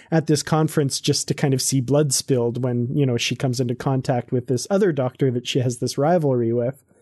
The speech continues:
Now, she does have the confidence of the Chancellor, and, and, you know, it was kind of her idea to put this project together.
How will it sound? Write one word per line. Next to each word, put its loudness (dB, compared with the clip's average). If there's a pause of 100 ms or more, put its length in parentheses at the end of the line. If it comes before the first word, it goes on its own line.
(640)
Now, 2 (280)
she 0
does 2
have 2
the 2
confidence 2
of 2
the -2
Chancellor, 0
and, 0
and, 0
you 2
know, 4
it 2
was 0
kind 0
of -2
her 2
idea 4
to 0
put -4
this -4
project -2
together. 0